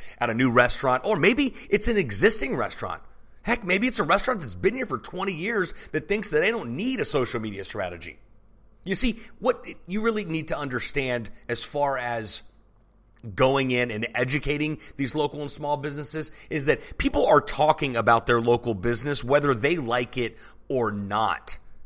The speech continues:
So if that's already taking place and they already have a Facebook page, but they haven't posted since January,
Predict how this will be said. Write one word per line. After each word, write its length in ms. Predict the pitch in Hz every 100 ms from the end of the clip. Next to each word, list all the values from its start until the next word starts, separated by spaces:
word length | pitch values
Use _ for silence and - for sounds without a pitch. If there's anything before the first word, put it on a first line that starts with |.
| - - - - - -
So 140 | - 208
if 60 |
that's 180 | 254 -
already 300 | 214 190 131
taking 320 | - 120 104
place 260 | 98 101 -
and 80 | 135
they 80 |
already 220 | 185 220 196
have 100 | 135
a 60 |
Facebook 480 | - 135 127 - 98
page, 200 | 101 95
but 120 | 120
they 60 | 151
haven't 200 | 175 127
posted 340 | 139 139 117
since 300 | 95 101 101
January, 720 | - 127 131 113 104 92 73